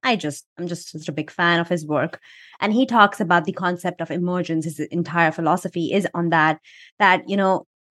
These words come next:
when you see a flock of birds or a school of fishes, you,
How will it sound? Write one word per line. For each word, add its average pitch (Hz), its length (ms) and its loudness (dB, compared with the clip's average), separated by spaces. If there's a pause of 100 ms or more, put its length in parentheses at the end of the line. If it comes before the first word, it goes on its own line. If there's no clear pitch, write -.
(160)
when 202 300 2
you 208 100 4
see 214 320 -4
a 196 80 2
flock 185 360 2
of 160 260 -4
birds 165 400 2
or 160 100 0
a 165 100 2
school 170 320 -4
of 165 120 -2
fishes, 165 880 -4 (440)
you, 214 400 2